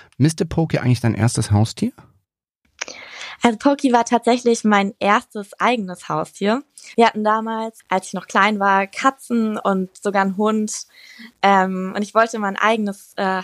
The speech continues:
Speaker 2: Haustier haben, also so ein ganz eigenes. Und als ich dann damals ausgezogen bin, wurde es dann Pokey. <laughs>
Speaker 1: Und wie war das? Warst du zu dem Zeitpunkt selber schon auf Instagram aktiv?
Speaker 2: Ich war eigentlich gar nicht aktiv auf Instagram. Ich hatte zwar eine private Seite,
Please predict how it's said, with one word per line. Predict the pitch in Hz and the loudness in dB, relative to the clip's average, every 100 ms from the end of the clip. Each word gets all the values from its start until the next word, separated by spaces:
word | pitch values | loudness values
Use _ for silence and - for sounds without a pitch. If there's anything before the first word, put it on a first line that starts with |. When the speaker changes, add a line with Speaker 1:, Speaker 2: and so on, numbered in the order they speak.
| - | 0
Speaker 2:
Haustier | 240 214 | 0 0
haben, | 196 190 | -2 -2
also | 185 180 | -4 -4
so | |
ein | 185 | -2
ganz | 196 214 - | 2 2 0
eigenes. | 196 202 180 170 - - | 0 0 -4 -10 -10 -6
Und | 180 175 - - - - | -4 -4 -8 -10 -18 -4
als | 190 196 | -2 0
ich | - | 0
dann | 185 | 0
damals | 190 190 - | 2 2 2
ausgezogen | 226 - - 220 214 208 | 0 -2 -10 -6 -4 2
bin, | 208 208 214 | 2 2 -2
wurde | 185 190 208 190 | -6 -6 -4 -4
es | - | -6
dann | 226 - | -8 -6
Pokey. | 339 339 - 196 233 202 | -6 -6 -4 0 2 0
<laughs> | 190 190 - _ _ _ _ _ _ - - - - _ _ | -2 -4 -6 _ _ _ _ _ _ -20 -20 -20 -20 _ _
Speaker 1:
Und | - 131 | 2 4
wie | 131 135 | 4 4
war | 190 | 4
das? | 107 | 4
Warst | 113 117 | 2 2
du | 131 | -2
zu | - | 2
dem | 131 113 | 2 4
Zeitpunkt | 117 113 - 113 | 2 2 4 2
selber | - 101 127 | 4 2 2
schon | 127 123 | 0 -2
auf | - | -2
Instagram | 113 - 107 110 92 | -4 -2 0 0 0
aktiv? | - - 196 - _ _ _ _ _ - | -2 -6 -6 -8 _ _ _ _ _ -2
Speaker 2:
Ich | 208 - | -2 0
war | 208 202 | 2 4
eigentlich | 196 196 196 - | 4 0 -2 2
gar | 180 180 | 4 4
nicht | 175 | 0
aktiv | - - 190 - | -6 -8 -12 -8
auf | 180 | -8
Instagram. | 165 170 175 170 185 202 | -6 -6 -6 -4 -2 -2
Ich | - | 0
hatte | 226 196 | -2 -2
zwar | - 190 185 | -6 0 2
eine | 180 170 | 2 -4
private | - 170 175 196 175 | -4 0 2 2 -2
Seite, | 175 156 156 196 214 | -4 -2 -2 -4 -4